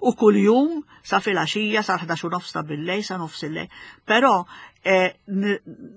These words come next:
nieħu gost ngħid illi fetħulna l-bibien kollha tal-Palazz il-Belt, tal-Palazz Sant'Anton, tal-Palazz Verdala, ġifiri kollha kenna l-kooperazzjoni u l-benedizzjoni ta'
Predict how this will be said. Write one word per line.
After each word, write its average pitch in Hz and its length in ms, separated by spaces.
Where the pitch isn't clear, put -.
nieħu 190 300
gost 185 340
ngħid 220 320
illi 175 180
fetħulna 190 640
l-bibien 170 400
kollha 139 520
tal-Palazz 151 680
il-Belt, 156 640
tal-Palazz 147 580
Sant'Anton, 147 880
tal-Palazz 160 580
Verdala, 160 720
ġifiri 196 520
kollha 233 520
kenna 190 420
l-kooperazzjoni 196 1080
u 190 80
l-benedizzjoni 202 1160
ta' 185 360